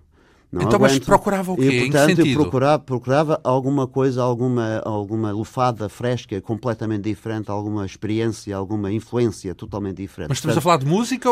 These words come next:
Speaker 2: ou de experiência de vida?
Speaker 1: <laughs> Lá está, as duas coisas, porque,
Speaker 2: Uhum.
Speaker 1: enfim, a música, sendo a extensão da vida, se,
Speaker 2: Está ligada
Speaker 1: se,
Speaker 2: uma coisa à
Speaker 1: se,
Speaker 2: outra.
Speaker 1: está ligada uma coisa que, à, à outra, perfeitamente. Portanto, eu, através deste meu amigo,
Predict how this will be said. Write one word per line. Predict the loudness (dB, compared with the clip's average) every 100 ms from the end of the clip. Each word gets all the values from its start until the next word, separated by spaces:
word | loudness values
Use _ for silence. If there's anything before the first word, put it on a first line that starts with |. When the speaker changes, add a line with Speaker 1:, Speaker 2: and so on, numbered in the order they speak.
| 2
Speaker 2:
ou | 2
de | 2
experiência | 0 -2 0 0 -2
de | -2
vida? | -4 -4 -8 -10 -18 _ _ _ _ -20 -20 _ _ _ _ -16
Speaker 1:
<laughs> | -14 -12 -8
Lá | -6
está, | -4 -4 -4
as | -2
duas | -2
coisas, | 0 -2 -2 -4
porque, | -8 -4 -4 -4 -4 -2
Speaker 2:
Uhum. | -4
Speaker 1:
enfim, | -4 -4 -2
a |
música, | -2 -4 -4 -2 -2
sendo | 4 6 6
a |
extensão | 4 2 2 0
da | 0
vida, | 2 2 0 -2 -4 -4 -6 -8 -12 -12 -12
se, | -12 -6
Speaker 2:
Está | -2 0
ligada | 0 -2
Speaker 1:
se, | -4
Speaker 2:
uma | -6
coisa | -6 -4
à |
Speaker 1:
se, | -2
Speaker 2:
outra. | -4 -6
Speaker 1:
está | -6 -2
ligada | 0 0 0
uma | 0
coisa | -2 -4
que, | -8 -14 -12
à, | -8 -6 -6
à |
outra, | -8 -10 -14 -18 -18
perfeitamente. | -14 -12 -10 -12 -14 -18 -20 _
Portanto, | -8 -2 -2 -2 -6 -8 -10 -20 _ -6
eu, | -2 -2
através | 0 0 4 4 4
deste | 2 -4 -2
meu | -2
amigo, | 0 -2 -4